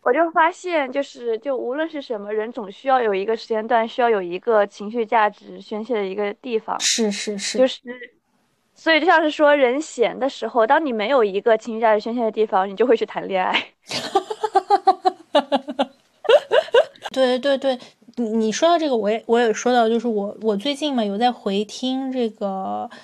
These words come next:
Speaker 2: 欧洲杯的一些，就是那种聊天的播客嘛。然后我，我听到徐子东和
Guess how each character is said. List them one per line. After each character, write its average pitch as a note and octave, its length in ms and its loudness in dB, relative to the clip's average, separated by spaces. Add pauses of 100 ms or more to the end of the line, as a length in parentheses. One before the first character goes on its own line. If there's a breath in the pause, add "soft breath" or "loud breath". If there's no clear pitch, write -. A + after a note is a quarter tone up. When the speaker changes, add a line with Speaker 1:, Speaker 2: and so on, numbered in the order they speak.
(240 loud breath)
Speaker 2:
欧 C4 140 2
洲 D4 140 2
杯 C#4+ 160 0
的 C4 60 2
一 G#3 160 -2
些， G3+ 320 -2
就 G#3 120 -4
是 G#3 140 -8
那 G#3 200 -2
种 F#3+ 380 -8
聊 F#3+ 180 -2
天 A3+ 200 -4
的 A3+ 100 0
播 G3+ 200 -4
客 G3+ 160 -8
嘛。 G#3 80 -4
然 G3+ 60 -8
后 A3+ 100 0
我， G3+ 160 0 (100)
我 G3+ 140 -4
听 A#3+ 160 -6
到 C4 200 4
徐 A#3+ 100 0
子 A#3+ 160 -4
东 G#3 260 0
和 G3 720 -8